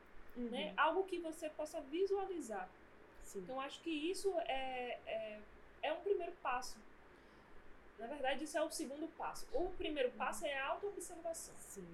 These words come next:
Speaker 2: Né? É, no dia que você se der conta,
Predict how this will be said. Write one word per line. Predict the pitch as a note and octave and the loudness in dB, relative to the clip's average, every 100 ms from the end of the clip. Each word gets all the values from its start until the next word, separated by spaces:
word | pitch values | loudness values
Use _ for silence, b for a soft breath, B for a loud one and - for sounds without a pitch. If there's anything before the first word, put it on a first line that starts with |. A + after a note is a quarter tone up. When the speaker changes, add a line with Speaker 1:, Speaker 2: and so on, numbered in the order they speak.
| E3 E3 - - - G3+ | -12 -14 -16 -18 -14 -10
Speaker 2:
Né? | A3 A#3 C#4 - B B B B - | -8 -8 -10 -12 B B B B 2
É, | B3+ C4 C4 B3+ B3+ B3+ B3 - - - D4+ | 4 4 2 4 4 4 2 -10 -18 -14 -8
no | C#4+ | -6
dia | A#3+ F#4+ G4 | 0 2 4
que | F#4+ | 2
você | E4+ - D4 C#4 - - - - - | 0 0 2 2 0 -14 -18 -18 -10
se | - D#4 | -4 0
der | D#4+ F#4+ - | 2 0 0
conta, | D4 C4+ E4 F4 | -2 -2 -2 -2